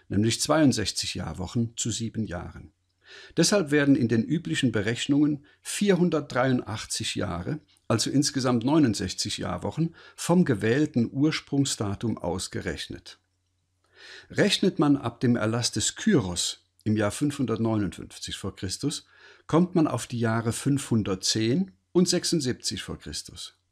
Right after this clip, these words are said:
Aber im Jahr fünfhundertzehn vor Christus ist kein gesalbter Fürst gekommen. Und die Kreuzigung Jesu, die man hier unterstellt, ist nicht im Jahr sechsundsiebzig vor Christus gewesen. Rechnet man ab dem Erlass des Darius im Jahr fünfhundertsiebenunddreißig vor Christus,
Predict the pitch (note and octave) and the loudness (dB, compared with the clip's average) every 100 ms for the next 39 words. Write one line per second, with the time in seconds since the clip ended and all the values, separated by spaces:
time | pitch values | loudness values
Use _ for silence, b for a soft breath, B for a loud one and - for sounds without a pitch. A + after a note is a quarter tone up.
0 | _ _ - C#3+ F3 D3+ C#3 C3+ C3+ E3+ | _ _ -2 0 2 2 4 2 0 -2
1 | D#3+ D3+ C3+ A#2+ - C3 A2 A2 F#2+ G2+ | 2 2 2 2 0 0 0 -2 -6 -6
2 | F2+ - C#3+ - _ - E3 - C#3+ C3+ | -6 -6 -6 -8 _ 2 2 4 2 4
3 | B2+ B2 B2 C3+ - C#3 C3+ - C#3+ G3+ | 4 0 0 -4 -2 -2 -2 -6 -8 -4
4 | D3 F#2 D#2+ _ _ B2+ B2 - C3 C#3 | -2 -4 -8 _ _ 0 0 0 0 0
5 | A#2 A#2 A2 A2 F3+ B2 G#2 F#2+ G2 F#2+ | 0 0 2 4 4 4 0 -2 0 0
6 | F#2 - F#2 E2 - F#2 G2 D#3 - _ | 0 -4 -4 -6 -6 -4 -4 -6 -10 _
7 | - A#2+ - A#2 - B2+ B2+ A#2+ A#2+ C3 | -2 -2 2 0 0 -2 0 0 -2 -2
8 | - B2+ C3+ - A#2+ - C#3 C#3 - - | -2 0 -2 -4 -6 -2 -4 -2 -4 -4
9 | - E2+ - D#2 - D2+ _ _ _ _ | -10 -10 -10 -10 -10 -12 _ _ _ _
10 | _ _ - C#3+ F#3 - E3+ C#3+ C3 A#2+ | _ _ -4 2 2 4 4 6 6 2
11 | A#2+ B2+ A#2 G#2 A2+ - A2+ - G#2+ G#2 | 0 2 2 2 0 -2 -2 -2 -2 0
12 | G3 C#3 G#2 - - - G#2+ G#2 G2+ A#2 | 2 2 2 -2 -4 -2 0 0 -2 -2
13 | G#2+ G#2+ F#2 - D3+ G#2+ F#2 D#2 F2+ - | -2 -2 -2 -2 0 0 0 -4 -6 -8
14 | - - F2 E2+ - D3 - | -10 -10 -8 -8 -6 -8 -8